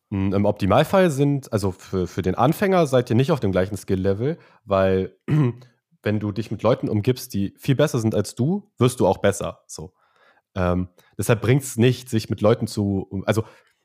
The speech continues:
in einer Gruppe zu sein, äh, in, also warte mal, ich muss es mal kurz richtig ausführen, das Bild, weil das, <clears throat> das ist ja auch ein, so ein metaphorisches Bild, was irgendwie ein bisschen öfter gesprochen wird. Also wenn du in der Gruppe der Beste bist, dann hast du ja nicht wirklich was, woran du dich orientierst und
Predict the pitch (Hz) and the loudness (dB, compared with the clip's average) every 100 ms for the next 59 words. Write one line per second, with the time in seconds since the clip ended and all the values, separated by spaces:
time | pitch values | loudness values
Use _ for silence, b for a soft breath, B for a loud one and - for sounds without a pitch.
0 | b - 120 113 156 185 247 233 - 151 | b 0 2 4 2 2 0 0 -4 -2
1 | 127 123 143 147 - _ _ _ _ - | 2 4 2 0 -6 _ _ _ _ -14
2 | 110 131 - 117 104 90 95 90 - - | -2 0 2 0 -2 -4 -6 -6 -6 -4
3 | 113 - 98 98 101 - 104 104 101 92 | -4 -2 -6 -4 -8 -2 -2 -2 -4 -4
4 | - 117 98 95 - - 165 120 107 107 | -2 0 2 0 -2 2 4 4 2 0
5 | 101 101 95 101 98 B - 113 107 120 | 0 -2 -2 -2 -2 B -6 -2 0 0
6 | 110 - 123 107 110 107 101 104 107 101 | 0 2 2 2 0 -2 -2 -4 -4 -4
7 | 98 113 107 98 B B 107 113 147 143 | -4 -4 -4 -6 B B -2 2 2 4
8 | 123 113 160 - 156 147 - 101 110 - | 4 4 0 2 -2 0 0 2 2 0
9 | 90 85 - B B - 98 110 120 110 | -2 -2 -4 B B 0 0 0 2 2
10 | 107 131 - 123 123 117 - 107 104 - | 4 4 4 0 2 0 0 2 2 2
11 | 98 95 95 92 - _ 92 - 92 90 | 0 0 -2 -6 -10 _ -10 -6 -2 -2
12 | 87 - 110 90 - 90 | -2 2 2 0 -6 -8